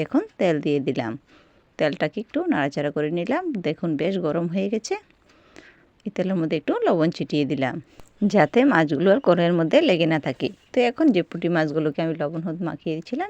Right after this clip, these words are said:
এখান থেকে আমি কিছুটা মাছ ওই তেলের মধ্যে দিয়ে দিলাম। সবগুলি তো দেওয়া যাবে না, অর্ধেক করে আমি ভেজে নেব।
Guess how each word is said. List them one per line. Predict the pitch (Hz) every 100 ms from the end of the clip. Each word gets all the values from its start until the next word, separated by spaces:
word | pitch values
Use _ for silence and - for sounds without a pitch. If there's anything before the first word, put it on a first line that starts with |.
| 302
এখান | 165 147 139
থেকে | 143 165
আমি | 165 165
কিছুটা | - 151 262 339 - 156
মাছ | 151 330 - _ - - - _ -
ওই | 175 320 _ _
তেলের | - 151 147
মধ্যে | 147 202 262
দিয়ে | 185 151
দিলাম। | 143 135 - _ _ _ -
সবগুলি | - 131 165 156 175
তো | 190
দেওয়া | 175 170 175
যাবে | 196 302
না, | 339 - _ - - _ _ 160
অর্ধেক | 143 170 156 160
করে | 202 370
আমি | 320 214 415 _ -
ভেজে | 214 202 -
নেব। | -